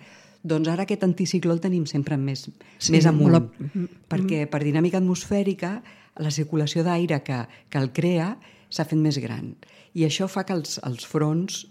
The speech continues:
Speaker 1: no, no arribin i passin per dalt. Llavors, si per temes de dinàmica atmosfèrica aconseguim que, que la cèl·lula es torna a fer petita i tornen a passar els fronts de forma habitual,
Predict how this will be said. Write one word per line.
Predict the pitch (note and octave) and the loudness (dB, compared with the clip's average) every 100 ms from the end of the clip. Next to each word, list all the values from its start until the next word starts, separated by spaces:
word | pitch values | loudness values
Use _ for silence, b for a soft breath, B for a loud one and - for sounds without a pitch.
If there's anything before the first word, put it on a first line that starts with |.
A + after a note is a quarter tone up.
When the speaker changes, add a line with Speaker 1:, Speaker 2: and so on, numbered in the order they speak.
| _ | _
Speaker 1:
no, | E3 D3+ C#3+ C#3 | 0 2 2 0
no | E3 D3 | 0 0
arribin | C3 D3+ C#3+ F3 | 2 2 2 2
i | F#3+ | -2
passin | - C#3 D3 | -4 -4 -2
per | B2+ A#2+ | -4 -6
dalt. | - A2 - b b b b b b | -8 -12 -18 b b b b b b
Llavors, | - C#3 C#3+ - - b b b b | -4 -2 -2 -6 -18 b b b b
si | - - F3+ E3 D#3 D3+ D#3 | -12 -6 -2 -2 -2 -6 -6
per | F3 D3 - - | -8 -10 -20 -2
temes | F3+ F#3+ F#3 D#3 | 0 2 -2 -6
de | E3 F3 D#3+ | -12 -4 -2
dinàmica | E3 D#3+ D#3+ E3 D#3 | 2 2 0 -2 -2
atmosfèrica | D#3+ D3+ E3 D#3 D3+ | -2 -2 -2 -2 -2
aconseguim | D3 D#3 D3 D3+ C#3+ | -2 -2 0 0 0
que, | D#3 C#3 B B B B | -2 -2 B B B B
que | - D#3+ C#3+ C#3+ - - - | -6 -2 -2 -4 -8 -14 -4
la | D3 C3 | 0 0
cèl·lula | D3+ D3+ D#3+ D#3+ | 2 2 4 4
es | D#3 | 2
torna | - D#3 D#3+ | 0 2 2
a | |
fer | E3 | 2
petita | E3 D#3+ F#3 D#3 | 0 -2 -2 -2
i | |
tornen | C#3+ C#3 C#3+ C#3 | -2 -2 0 0
a | |
passar | D3 C#3+ | -2 -2
els | C#3+ | -4
fronts | - D3+ D3+ | -2 0 0
de | C#3+ | 0
forma | D3 C3+ | -2 0
habitual, | C#3+ C#3+ D#3 E3 E3 F3+ | 0 0 0 0 0 -4